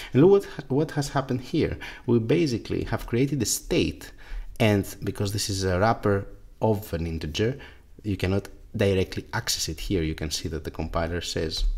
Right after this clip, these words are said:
that you cannot do that. So you have to use the value attribute, and now everything works. Of course,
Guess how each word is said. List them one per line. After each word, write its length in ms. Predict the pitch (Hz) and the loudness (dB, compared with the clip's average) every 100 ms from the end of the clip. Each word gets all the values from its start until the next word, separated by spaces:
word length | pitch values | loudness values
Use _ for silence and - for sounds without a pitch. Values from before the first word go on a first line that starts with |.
| - - - - - - - - - - - - - - - | -2 -2 -2 -2 -4 -6 -12 -14 -14 -2 0 0 -6 -12 -8
that 200 | 90 76 | -8 -6
you 80 | 73 | -6
cannot 260 | 73 80 78 | -4 -2 -2
do 140 | 95 | -2
that. 260 | 76 73 - | -2 -4 -2
So 120 | 113 | -2
you 100 | 92 | 0
have 180 | 104 - | -2 -2
to 80 | 92 | 0
use 260 | 98 95 | 0 0
the 60 | 92 | -2
value 580 | 90 104 104 87 85 80 - - - | 4 6 6 4 0 -4 -10 -12 -4
attribute, 520 | 123 156 175 208 - - - - | -4 -2 -4 -4 -6 -14 -14 -2
and 120 | 98 | 2
now 140 | 101 | 4
everything 340 | 107 107 143 143 | 4 4 4 8
works. 340 | 120 76 - - - - - | 6 6 0 -6 -8 -8 -6
Of 100 | - | 2
course, 300 | 147 139 - | 6 6 4